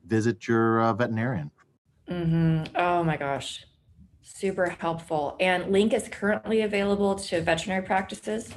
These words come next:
Speaker 2: right now?
Speaker 1: Absolutely. So Link is available now in July to all the veterinarian practices nationwide.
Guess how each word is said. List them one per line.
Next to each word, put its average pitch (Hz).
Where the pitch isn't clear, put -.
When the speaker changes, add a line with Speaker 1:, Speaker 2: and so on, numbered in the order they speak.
Speaker 2:
right 185
now? 208
Speaker 1:
Absolutely. 117
So 123
Link 135
is 120
available 120
now 113
in 101
July 101
to 101
all 98
the 101
veterinarian 98
practices 87
nationwide. 87